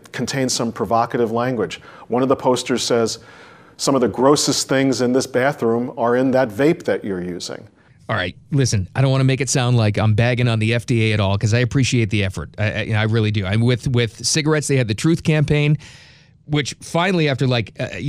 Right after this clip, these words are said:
Speaker 2: decades, started to take hold finally, and I congratulate them on that. I congratulate them on this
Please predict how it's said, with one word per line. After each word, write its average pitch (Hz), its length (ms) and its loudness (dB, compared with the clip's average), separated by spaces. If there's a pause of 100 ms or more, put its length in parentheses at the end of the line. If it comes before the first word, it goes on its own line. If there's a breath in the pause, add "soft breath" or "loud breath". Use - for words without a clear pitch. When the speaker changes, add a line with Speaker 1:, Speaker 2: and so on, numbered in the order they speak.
(100)
Speaker 2:
decades, 127 680 0 (100)
started 135 400 0
to 120 60 0
take 131 240 0
hold 135 220 0
finally, 107 320 -2
and 107 80 0
I 110 40 -2
congratulate 120 580 -2
them 101 140 -4
on 110 140 -2
that. 143 200 0
I 220 120 -2
congratulate 277 560 -2
them 262 120 0
on 247 180 2
this 320 320 0